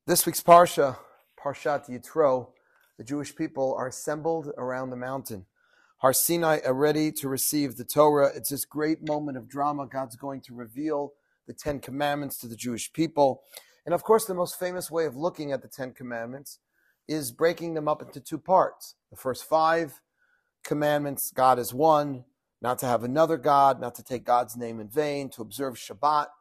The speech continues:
to honor one's parents. Those are all relationship between ourselves and God, mitzvot. Exception of the honoring parents, that's kind of the bridge.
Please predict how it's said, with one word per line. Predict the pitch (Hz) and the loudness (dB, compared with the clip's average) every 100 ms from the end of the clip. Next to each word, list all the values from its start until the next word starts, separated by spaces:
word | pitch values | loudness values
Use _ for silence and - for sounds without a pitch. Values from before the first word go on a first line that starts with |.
| _ _ | _ _
to | - | -12
honor | 127 139 131 | -6 -6 -6
one's | 117 110 | -8 -12
parents. | - 160 160 156 - _ _ - | -4 -2 -2 -4 -14 _ _ 4
Those | 175 180 | 4 4
are | 165 | 2
all | 165 180 185 196 190 - _ _ _ _ _ _ - | 6 10 10 8 2 -12 _ _ _ _ _ _ -8
relationship | 147 160 180 180 160 - 135 - | -2 0 0 -2 -10 -6 -8 -8
between | 117 - 143 | -16 -8 -6
ourselves | 131 - 147 135 | -6 -2 0 0
and | 131 120 | -4 -2
God, | 127 127 120 110 _ 113 | 0 0 -2 -6 _ -18
mitzvot. | 117 - 117 104 - _ _ _ _ _ _ _ _ _ _ | -16 -14 -12 -14 -14 _ _ _ _ _ _ _ _ _ _
Exception | - 190 185 - 156 | -6 -6 -6 -6 -4
of | 139 120 | -4 -4
the | 131 | -8
honoring | 127 127 120 117 | -6 -6 -8 -12
parents, | - 147 135 120 | -8 -6 -6 -8
that's | 113 | -12
kind | - 120 | -10 -10
of | 107 | -10
the | |
bridge. | 95 143 190 170 | -8 -2 0 -2